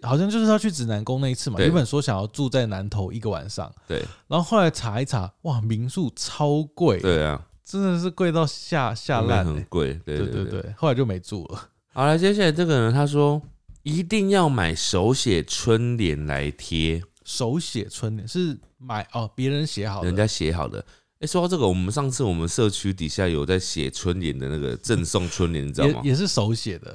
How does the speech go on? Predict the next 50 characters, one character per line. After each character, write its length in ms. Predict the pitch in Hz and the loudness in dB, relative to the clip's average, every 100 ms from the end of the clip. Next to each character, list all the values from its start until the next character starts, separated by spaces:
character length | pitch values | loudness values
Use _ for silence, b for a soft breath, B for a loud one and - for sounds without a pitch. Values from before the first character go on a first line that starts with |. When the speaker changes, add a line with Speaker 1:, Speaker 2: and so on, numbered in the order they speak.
| - | -14
Speaker 2:
对， 160 | - 117 | -4 0
他 100 | 135 | 0
是 120 | 160 | 0
请 340 | 151 117 95 69 | 0 0 -2 0
外 120 | 101 | 0
面 160 | 123 120 | 2 2
的 380 | 101 85 80 62 | 2 2 0 -2
书 240 | - 120 | -2 0
法 180 | 117 73 | 2 0
家 280 | - 87 82 | 0 0 2
来 260 | 71 69 | 0 -2
手 380 | 71 - 71 78 | -6 -6 -4 -4
写。 280 | 78 90 - - | -4 -6 -8 -10
Speaker 1:
哦。 400 | b 95 92 90 90 | b -10 -10 -12 -6
Speaker 2:
对， 160 | 78 | -4
然 120 | 78 | 0
后 240 | 95 95 90 | 2 4 2
就 160 | - | 0
是 100 | 101 | -2
你 140 | 92 78 | -2 -2
可 120 | 101 | 0
以 80 | 85 | 0
去 160 | - 107 | -2 -2
领 300 | 95 78 95 | 0 -2 -2
取 300 | - 82 71 | -6 -6 -4
那 160 | 80 | -4
个 320 | 78 76 - - | -4 -4 -6 -6
春 360 | - 85 87 | 0 0 0
联 120 | 82 | -2
这 80 | 64 | -2
样 20 | |
子。 0 | |
Speaker 1:
嗯。 0 | 127 | 2
我 40 | |
看 120 | 196 | 4
到 120 | 202 | 4
一 80 | 135 | 2
大 160 | 135 147 | 2 2
堆 120 | 135 | 2
人 60 | 123 | 2
在 100 | 120 | 0
排 160 | 95 - | -4 -6
队。 320 | 101 - 123 _ | -8 -8 -12 _
Speaker 2:
对 160 | - 185 | 0 2
啊， 120 | 175 | 2
超 240 | 175 180 180 | 2 2 4
多 200 | 180 175 | 6 6
人 180 | 98 87 | 4 2
的 80 | |
欸。 120 | 82 | -2